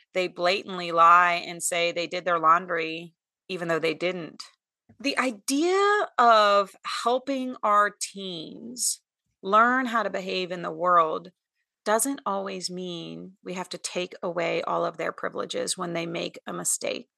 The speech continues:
Maybe the lie was a mistake. Maybe it's time to sit down and say, "It is not okay that you said a lie straight to my face." In fact, it, it makes me really curious about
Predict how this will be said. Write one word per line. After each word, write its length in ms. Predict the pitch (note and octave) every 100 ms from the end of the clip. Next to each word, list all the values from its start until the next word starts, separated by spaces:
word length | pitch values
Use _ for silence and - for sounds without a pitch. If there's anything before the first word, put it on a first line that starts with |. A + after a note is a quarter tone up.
| _ -
Maybe 240 | F#3+ F#3+ A3
the 100 | A3+
lie 640 | G3 E3+ E3+ E3+ E3+ E3+ _ _
was 220 | F3 F3+ F3+
a 40 |
mistake. 680 | F3 - - F#3 F3+ - - _ _ _ _ _ _ _ -
Maybe 500 | F3 F3+ F#3+ G#3+ G#3+
it's 160 | F#3+
time 560 | - - F#3+ F#3 F#3 F#3
to 120 | F#3+
sit 220 | - F#3+
down 360 | F#3 F3+ F#3 F3+
and 160 | F3 E3+
say, 640 | G3 G3 F#3 F3 E3+ F3 _ _ _ -
"It 180 | A3 -
is 220 | G#3+ F3
not 500 | F3 E3+ E3+ E3+ -
okay 840 | F#3+ - - F#3 F3 F3+ F3 F#3+ _ F#3+
that 220 | F3+ -
you 400 | D#3+ F3 F3 E3+ _
said 480 | - - E3+ E3+ F3+ _ _ _ _ _ -
a 100 | F#3
lie 300 | F3 E3 E3+
straight 340 | - - E3
to 80 | -
my 140 | E3 F3
face." 460 | - - F#3 - _ _ _ _ _ _ -
In 80 |
fact, 240 | F#3 G3 G3
it, 180 | - _ -
it 160 | F#3+ G3
makes 400 | F3+ F3+ F3+ F#3+
me 160 | F#3
really 400 | E3+ E3 E3 E3
curious 680 | D#3+ - F#3 G3 E3 E3 -
about 560 | E3+ E3+ D#3+ D#3+ D#3+